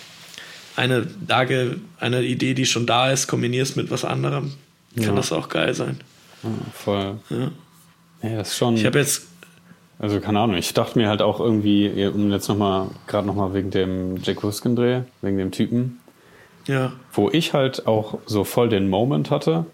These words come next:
Speaker 2: war halt danach,
Speaker 1: Mhm.
Speaker 2: weil ich hab halt irgendwann realisiert, so, „Boah, Sandro, du stehst hier gerade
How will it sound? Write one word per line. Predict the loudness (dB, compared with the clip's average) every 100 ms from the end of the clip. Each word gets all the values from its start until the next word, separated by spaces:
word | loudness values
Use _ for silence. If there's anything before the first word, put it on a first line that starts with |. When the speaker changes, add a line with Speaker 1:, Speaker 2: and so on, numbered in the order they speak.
| _
Speaker 2:
war | 0
halt | 0 0 -6 -6
danach, | -2 2 2 0
Speaker 1:
Mhm. | -4 -14 -10 -4
Speaker 2:
weil | -2
ich | -4 -10 -16 -18 -8
hab | -4 0
halt | 0
irgendwann | 2 4 4 4
realisiert, | 4 4 4 2 4 4 2
so, | 2 2 2 0 -12 -18 -18 -18 -18 -18 -18 -4
„Boah, | -2
Sandro, | 2 2 4 2 2 -2 -8 -20 -20 -20 -20 _ _ _ -4
du | -2
stehst | 2 2 4 2
hier | 0
gerade | 0 0 2 2